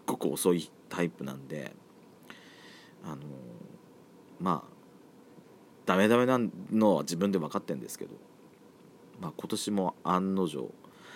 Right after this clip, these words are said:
安定の、えー、時間切れになりましたわ。デザインはね、でも決まったんですけど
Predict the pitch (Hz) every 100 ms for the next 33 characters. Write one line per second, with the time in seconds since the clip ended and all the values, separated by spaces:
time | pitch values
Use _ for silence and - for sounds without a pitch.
0 | - - - 107 113 - 110 101 95 -
1 | - - - - - - - - - -
2 | 69 - - - - - - - - -
3 | - - - - - 95 98 90 87 87
4 | 85 69 - 67 - - - - - -
5 | - - - - - - - - - -
6 | - - - - 151 165 277 339 135 95
7 | 104 110 95 127 151 175 - - - -
8 | - 147 139 101 117 123 101 90 95 95
9 | 90 85